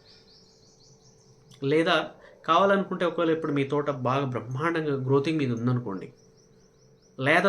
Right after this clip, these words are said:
తోట లెక్క ఉందనుకోండి, ఒక క్రాప్ సెట్ చేసుకోవాలి అనుకుంటే ఒకసారి Fanta Plus, Agri Pro కానీ, లేదంటే Fanta Plus ట్వంటీ ఎయిట్ ట్వంటీ ఎయిట్ కానీ స్ప్రే చేసుకోవచ్చు.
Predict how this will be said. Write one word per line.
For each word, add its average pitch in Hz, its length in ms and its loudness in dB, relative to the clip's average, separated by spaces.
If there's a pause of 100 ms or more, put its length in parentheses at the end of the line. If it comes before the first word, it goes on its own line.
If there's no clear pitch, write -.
తోట 170 180 2
లెక్క 156 240 -2
ఉందనుకోండి, 120 580 -2 (180)
ఒక 131 120 -8
క్రాప్ 156 320 -2
సెట్ 131 220 -4
చేసుకోవాలి 131 460 -2
అనుకుంటే 104 640 -8
ఒకసారి 151 260 -4
Fanta 147 380 -4
Plus, 156 300 -4 (320)
Agri 131 200 -2
Pro 117 160 -2
కానీ, 92 260 -8 (1120)
లేదంటే 185 560 2
Fanta 160 300 2
Plus 160 140 0 (100)
ట్వంటీ 131 220 0
ఎయిట్ 123 120 -4
ట్వంటీ 110 220 -6
ఎయిట్ 107 160 -6
కానీ 98 200 -8
స్ప్రే 90 360 -12
చేసుకోవచ్చు. - 460 -16